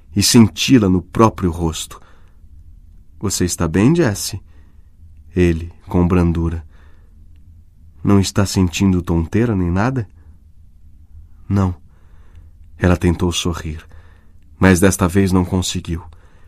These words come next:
Sentiu uma lágrima escorrer pelo rosto e enxugou-a depressa,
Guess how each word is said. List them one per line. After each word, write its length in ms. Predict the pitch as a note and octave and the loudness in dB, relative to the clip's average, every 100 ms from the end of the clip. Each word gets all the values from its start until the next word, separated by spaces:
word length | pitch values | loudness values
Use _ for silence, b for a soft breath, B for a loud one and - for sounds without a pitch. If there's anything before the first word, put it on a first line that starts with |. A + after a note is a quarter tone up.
| - - - - | -20 -20 -20 -20
Sentiu 460 | - A#2+ G#2+ - C3 | 0 4 4 6 6
uma 160 | A2+ | 6
lágrima 460 | G2 G2+ G#2+ F#2 F2 | 6 6 6 4 0
escorrer 420 | E2 G2+ F#2 G2 | 0 2 2 2
pelo 220 | F#2 F#2 | 0 -2
rosto 520 | E2 F#2 A2+ - - - - - - - | 0 0 -2 -2 -14 -20 -20 -20 -20 -8
e 80 | - | 2
enxugou-a 640 | G2+ G2+ - G2 G2 G2 F2+ | 4 4 0 0 4 4 2
depressa, 680 | F#2 - F#2+ E2+ - - | -2 -2 -2 -2 -6 -14